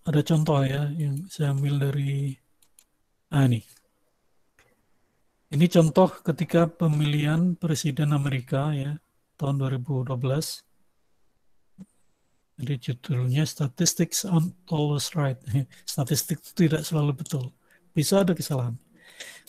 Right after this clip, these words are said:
Jadi dia memasang dua persen margin of error, ya. Istilahnya margin of errors, ya. Confidence interval. Dua persen itu artinya ya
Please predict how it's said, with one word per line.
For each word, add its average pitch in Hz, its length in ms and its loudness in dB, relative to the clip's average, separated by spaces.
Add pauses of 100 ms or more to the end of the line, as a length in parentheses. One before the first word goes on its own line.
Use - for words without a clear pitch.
(3000)
Jadi 180 480 4 (840)
dia 180 160 8
memasang 190 560 8
dua 165 240 8
persen 170 400 2
margin 160 400 2
of - 80 -10
error, 123 280 -2 (120)
ya. 139 240 -6 (320)
Istilahnya 135 400 0
margin 139 400 0
of - 80 -6
errors, 120 560 -6
ya. 139 160 -6 (720)
Confidence 131 960 -4 (400)
interval. 131 480 -6 (1400)
Dua 135 100 -2
persen 147 300 2
itu 151 120 4
artinya 165 440 2
ya 123 240 0